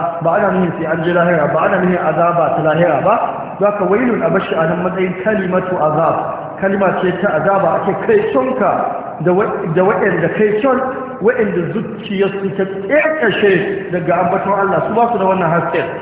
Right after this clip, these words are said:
Babu inda suke zuwa ce musu Allah ya ce, babu inda suke zuwa ce musu Annabi ya ce, ga abin da ya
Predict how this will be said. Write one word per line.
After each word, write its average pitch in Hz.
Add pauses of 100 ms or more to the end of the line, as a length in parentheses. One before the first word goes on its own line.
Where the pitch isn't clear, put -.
(220)
Babu 202
inda 196
suke 196
zuwa 180
ce 190
musu 185
Allah 196
ya 160 (120)
ce, - (420)
babu 220
inda 214
suke 202
zuwa 196
ce 208
musu 190
Annabi 180
ya 180 (100)
ce, 165 (400)
ga 185
abin 208
da 208
ya 190